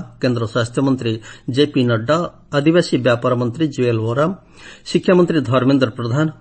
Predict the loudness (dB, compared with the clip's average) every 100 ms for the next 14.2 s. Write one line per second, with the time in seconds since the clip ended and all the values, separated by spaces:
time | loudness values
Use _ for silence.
0 | -2 2 4 2 0 0 -2 0 -2 2
1 | 2 2 0 -2 2 2 2 0 -2 -2
2 | -4 -8 -20 -4 0 0 2 2 4 2
3 | 2 0 0 0 -2 -2 0 0 0 0
4 | 0 0 -2 -4 -4 -4 -4 -4 -2 -2
5 | 0 0 0 0 -2 -4 -6 -4 -2 0
6 | 0 2 0 -2 -2 0 -2 0 -2 -2
7 | 0 0 0 -2 -6 -18 -4 2 2 2
8 | 0 -2 0 0 0 -2 -6 -4 -2 -2
9 | -4 -6 -10 -12 -12 -14 -18 -20 -18 0
10 | 4 6 6 4 4 4 4 2 -2 0
11 | 0 0 0 0 2 2 2 0 2 0
12 | 2 2 2 0 -4 -2 -2 0 0 2
13 | 4 4 2 -2 -2 0 0 -2 -2 -2
14 | -2